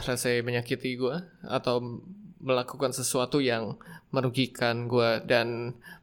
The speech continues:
membuat gue merasa terluka. Efeknya adalah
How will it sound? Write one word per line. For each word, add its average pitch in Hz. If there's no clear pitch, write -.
membuat 127
gue 131
merasa 120
terluka. 135
Efeknya 139
adalah 120